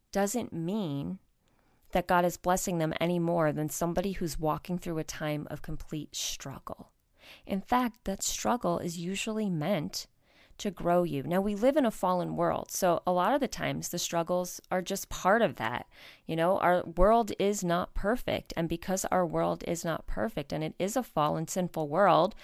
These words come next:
there's natural consequences and struggles that are going to happen. And there's also times where God is going to allow those things to happen in our life for a greater purpose. Our life is not about our circumstances. We have to be very careful not to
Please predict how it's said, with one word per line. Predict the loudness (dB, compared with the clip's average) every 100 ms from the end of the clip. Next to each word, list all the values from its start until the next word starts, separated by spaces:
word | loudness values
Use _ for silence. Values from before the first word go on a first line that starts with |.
| -16 -4
there's | 2 4 6
natural | 6 6 2 2
consequences | 4 2 2 -2 -2 -2 -2
and | -2 -2 -2
struggles | 0 2 0 -2
that | 0
are | 0
going | 0 0 0 -4
to | -8
happen. | -6 -8 -8 -10 -10 _ _ -20 -20 -20 -20 _
And | 4 6 4
there's | 0 -2 0
also | 2 2 0 0
times | -2 -6 -6 -6 -6 2
where | 2
God | 4 4 4 2
is | 0
going | 0 0 0
to | 2 2
allow | 0 0 2 6 6
those | 4 2 0
things | -2 -4 -4
to | -4
happen | -2 -2 -4
in | -2 -2
our | 0 -2
life | 0 -2 -2
for | -2 -2
a | -2
greater | -2 -2 -2
purpose. | -2 -2 -2 0 -2 -2 -8 -14 -18 -18 -2
Our | 2
life | 4 4 2 -2
is | -4
not | -2 -2
about | -2 -2 -2
our | -4 -4
circumstances. | -4 -4 -4 -8 -8 -10 -10 -12 -12 -8
We | -4
have | -4 -2
to | -2
be | 0
very | 0 0 -2
careful | -6 -6 -4 -4
not | -4 -4 -6
to | -4 -4